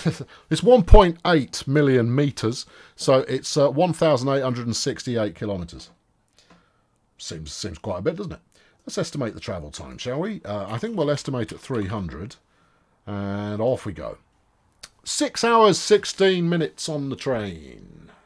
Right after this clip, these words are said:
Whew. Okay.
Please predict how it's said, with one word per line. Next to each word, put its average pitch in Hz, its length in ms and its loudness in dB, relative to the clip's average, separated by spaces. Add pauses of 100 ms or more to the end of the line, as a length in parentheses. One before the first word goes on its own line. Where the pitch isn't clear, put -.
(1200)
Whew. 220 720 4 (460)
Okay. 165 260 -6